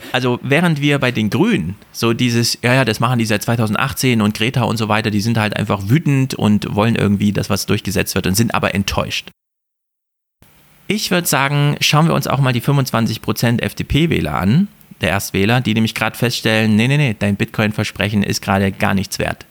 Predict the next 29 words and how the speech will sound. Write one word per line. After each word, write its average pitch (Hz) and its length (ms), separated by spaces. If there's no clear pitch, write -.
Ja, 104 300
deine 101 240
ganzen 107 500
Exchanges 113 720
gehen 104 160
alle 120 220
pleite. 120 500
Alles, 135 220
was 131 140
du 127 80
dir 113 100
versprochen 120 500
hast 107 180
von 101 120
diesem, 104 280
ich - 120
find 123 180
meinen 101 160
eigenen 117 360
Weg 110 380
und, 104 440
äh, 101 240
hochindividualisiere 127 1300
mal 104 180
mein 104 200
Schicksal 104 500
auf 104 360
mein 113 220
Smartphone, 107 600